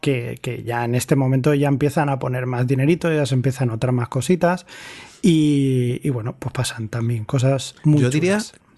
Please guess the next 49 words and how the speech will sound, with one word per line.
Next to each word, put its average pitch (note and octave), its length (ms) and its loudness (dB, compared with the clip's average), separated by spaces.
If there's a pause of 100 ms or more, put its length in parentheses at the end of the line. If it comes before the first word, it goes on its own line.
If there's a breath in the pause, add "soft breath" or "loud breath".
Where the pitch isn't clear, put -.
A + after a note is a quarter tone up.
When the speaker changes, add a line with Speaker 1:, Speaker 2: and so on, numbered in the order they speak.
Speaker 2:
que A#2+ 140 2
la A2 140 2
segunda A#2+ 460 -2
tiene C3+ 180 0
un, C3+ 300 0 (100)
quizás, B2+ 580 -2 (460 soft breath)
no, A#2 340 0
no B2+ 140 2
sé, C3+ 160 0
no C3 100 4
diría C#3+ 160 4
si - 140 -2
la G2+ 160 -2
peor A2 240 2
tal, A2 200 -2
pero G#2+ 160 -2
creo A#2 180 0
que C#3+ 300 -2 (420 loud breath)
le A#2+ 140 4
cuesta C3 280 0
un C#3+ 100 2
poco C#3 260 0
porque A#2+ 180 0
es A2+ 40 0
la A#2+ 100 0
más A#2 180 0
dispersa. F#2+ 580 -6
Ah, G#2+ 460 -6
le G#2+ 140 0
cuesta B2 260 0
hacerse C3 340 -2
a A#2+ 60 0
que A#2 100 -4
cada G#2+ 220 -2
personaje, A2+ 500 0
porque A2 200 0
la A2 120 2
primera, A#2+ 320 2
dentro C3+ 200 0
de B2+ 80 2
lo B2 40 0
que A#2+ 60 -4
cabe, B2+ 240 2
va A2 140 0
to-, - 160 -6
está A2 220 0
más A2 240 0
o A2+ 60 -2
menos G#2+ 640 0